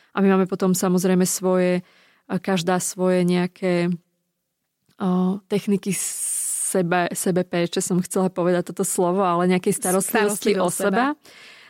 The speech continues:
Speaker 1: Takže to máme a, a samozrejme my s tým pracujeme aj,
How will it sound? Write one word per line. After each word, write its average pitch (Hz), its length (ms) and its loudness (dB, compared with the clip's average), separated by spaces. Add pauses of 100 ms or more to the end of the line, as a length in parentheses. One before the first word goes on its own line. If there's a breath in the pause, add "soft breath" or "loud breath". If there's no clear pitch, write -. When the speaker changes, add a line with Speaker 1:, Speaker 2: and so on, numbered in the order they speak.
Speaker 1:
Takže 180 280 0
to 190 140 0
máme 185 500 2
a, 185 400 2
a - 140 -4 (100)
samozrejme 180 640 2
my 180 160 4
s - 80 -4
tým 180 160 0
pracujeme 180 480 0
aj, 170 100 2